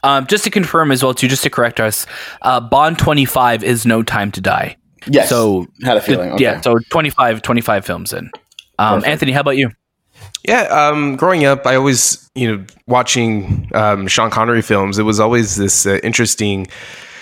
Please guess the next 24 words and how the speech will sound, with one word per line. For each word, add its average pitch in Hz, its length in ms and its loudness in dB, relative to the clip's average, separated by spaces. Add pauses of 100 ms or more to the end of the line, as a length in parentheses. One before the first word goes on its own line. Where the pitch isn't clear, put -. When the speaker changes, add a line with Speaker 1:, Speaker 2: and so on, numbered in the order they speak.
(200)
Speaker 3:
he - 80 0
always 151 200 4
played 147 160 4
these 120 140 2
interesting 123 360 0
characters, 104 580 0
and 98 400 -2
grow, 107 480 0 (720)
seeing 160 300 0
him 147 140 2
play 123 240 2
James 107 320 -2
Bond 123 500 4
and 110 160 2
then 110 80 2
moving 107 260 2
on 101 220 2
to 101 120 -4
doing, 98 500 -2
uh, 95 160 0
more 98 160 -2
serious 110 420 0
roles 98 480 -2
and 87 240 -10